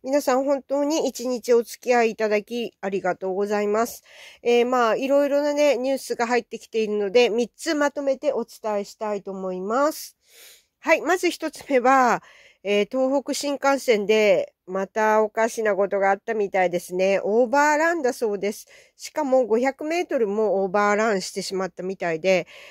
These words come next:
この影響でね、えー、いろんな、まあ、路線が止まって大変なことになったみたいですね。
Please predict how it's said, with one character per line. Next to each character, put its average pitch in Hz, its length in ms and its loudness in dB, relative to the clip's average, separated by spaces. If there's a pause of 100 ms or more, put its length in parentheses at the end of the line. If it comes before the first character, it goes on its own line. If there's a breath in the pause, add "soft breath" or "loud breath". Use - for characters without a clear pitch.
(180 loud breath)
こ 277 160 -2
の 302 120 2
影 285 280 2
響 294 240 -4
で 294 140 0
ね、 320 240 0 (200)
え 214 500 2
ー、 - 20 4
い 214 160 -2
ろ 302 160 0
ん 302 180 -8
な、 320 280 2
ま 247 480 4
あ、 196 40 2
路 208 180 0
線 262 300 2
が 285 200 2
止 262 120 -10
ま 277 140 -2
っ 277 80 -6 (180)
て 294 220 2
大 277 240 0
変 339 120 -2
な 349 80 0
こ 370 140 -8
と 415 140 0
に 330 80 0
な 233 140 0
っ - 20 -20
た - 180 -4
み 185 200 -4
た 160 180 0
い 151 80 -6
で 147 100 -6
す - 180 -14
ね。 208 880 2